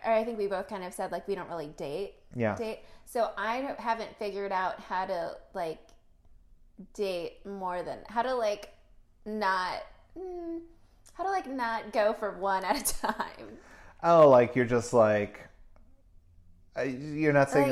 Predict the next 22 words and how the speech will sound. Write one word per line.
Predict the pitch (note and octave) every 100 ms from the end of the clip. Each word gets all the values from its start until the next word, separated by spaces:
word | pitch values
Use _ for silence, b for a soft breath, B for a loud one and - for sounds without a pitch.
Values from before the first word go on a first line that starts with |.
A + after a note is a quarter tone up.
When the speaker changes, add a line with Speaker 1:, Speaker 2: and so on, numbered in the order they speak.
| -
Speaker 1:
Like | C#3+ B2+
Speaker 2:
like, | D#3 -
y-, | - -
I | E3
don't, | E3 D#3
I |
wanna | D#3+ E3
date, | C#3 C#3+ D3+ C3+
but | B2+
I |
don't | B2+
wanna | C3
be | C#3
in | C3
relationships | C3 A#2+ A#2 A#2+ -
with | A#2+
y'all. | G#2 G2+
I | G#2+
just | G#2+
want, | A#2 A2+
like, | A#2+ A2 -
Friday, | C3+ C3+ C3+ C3+